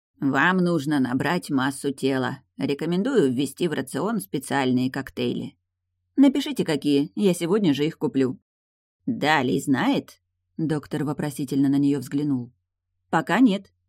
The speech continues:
"Я так и думал". "Всему свое время", Тильда указала рукой на медкарту. "Пишите названия коктейлей и витамины, и дату следующей явки, а я подожду в коридоре". Она вышла из кабинета и медленно выдохнула.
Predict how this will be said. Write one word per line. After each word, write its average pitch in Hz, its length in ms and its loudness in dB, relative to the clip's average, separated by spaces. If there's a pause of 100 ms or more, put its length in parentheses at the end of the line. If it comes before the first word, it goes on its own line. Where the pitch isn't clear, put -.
(320)
"Я 139 340 0
так 208 340 -4
и 147 80 4
думал". 131 500 2 (640)
"Всему 254 340 6
свое 180 320 4
время", 131 400 2 (340)
Тильда 139 340 0
указала 135 440 -4
рукой 139 300 -2
на 139 100 4
медкарту. 139 580 -6 (480)
"Пишите 254 380 -2
названия 147 480 2
коктейлей 165 500 0
и 180 160 0
витамины, 135 540 2 (180)
и 254 200 4
дату 240 260 -2
следующей 156 460 -4
явки, 139 440 -6 (200)
а 220 120 -2
я 196 140 2
подожду 143 360 -2
в - 40 -6
коридоре". 123 480 -4 (580)
Она 185 220 2
вышла 185 280 0
из 170 100 -4
кабинета 175 520 -4 (160)
и 175 100 -2
медленно 143 500 0
выдохнула. 135 580 -6